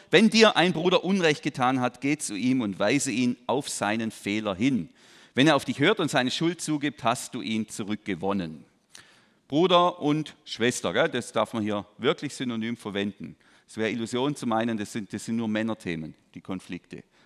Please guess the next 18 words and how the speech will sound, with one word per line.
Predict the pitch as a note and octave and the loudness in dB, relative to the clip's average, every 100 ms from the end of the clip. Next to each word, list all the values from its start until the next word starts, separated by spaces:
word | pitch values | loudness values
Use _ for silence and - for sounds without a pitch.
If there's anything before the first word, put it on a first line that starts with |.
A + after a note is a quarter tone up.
| - | -16
Betrifft | F#2 G2 - - | -12 -10 -10 -6
alle, | F#2+ B2+ E3 - _ _ | -4 -2 -4 -8 _ _
betrifft | F2+ - A#2+ - | -10 -6 -6 -4
auch | G2+ G#2 - - _ _ | -4 -4 -6 -20 _ _
Frauen | - F2 G2 F2 | -8 -4 -4 -4
natürlich. | F2+ - F2+ F2 - - _ _ _ _ _ _ _ _ _ - - - _ | -8 -10 -10 -10 -14 -20 _ _ _ _ _ _ _ _ _ -20 -20 -20 _
Also, | - C#3 A2+ | 2 2 2
und | F#2+ | -2
das | C#3+ | 0
ist | |
jetzt | G3+ F3+ | 2 2
hier, | F3+ D#3+ | 4 4
ähm, | - C#3+ C#3 | 2 0 0
dieser | C#3+ D3 | 0 -2
Vers | - D3+ E3+ | 0 0 0
hat | D3+ | -4
so | - C#3+ | -4 -6
verschiedene, | D3 E3+ D3+ D3+ C#3+ | -6 -6 -2 -2 -2